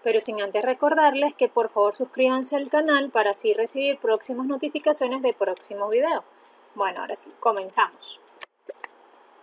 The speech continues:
Antes de hablar del tiempo perfecto, es importante explicarles bien cómo viene siendo el participio,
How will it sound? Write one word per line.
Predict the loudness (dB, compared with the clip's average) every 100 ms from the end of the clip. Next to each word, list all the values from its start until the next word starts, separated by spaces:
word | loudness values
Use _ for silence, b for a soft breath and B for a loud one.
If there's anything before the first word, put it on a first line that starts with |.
| _ 2
Antes | 4 4 2
de |
hablar | 4 4 4
del | 4
tiempo | 2 4 6
perfecto, | 6 4 4 4 4
es | 0
importante | 0 0 2 0 0 -6
explicarles | -8 0 0 2 0
bien | 0 0 0
cómo | 0 2
viene | 2 0
siendo | 0 0 0
el | -2
participio, | -2 -2 -2 -4 -2 -6 -8